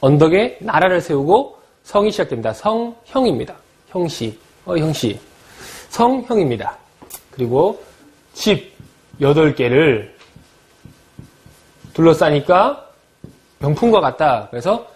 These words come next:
병풍병입니다. 병풍병입니다. 그리고 사람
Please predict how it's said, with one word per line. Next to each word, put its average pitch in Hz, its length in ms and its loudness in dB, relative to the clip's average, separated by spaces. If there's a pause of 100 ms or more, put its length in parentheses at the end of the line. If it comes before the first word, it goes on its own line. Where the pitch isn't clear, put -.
(240)
병풍병입니다. 151 1160 -2
병풍병입니다. 139 1800 -2 (1200)
그리고 147 560 -2 (300)
사람 240 1120 0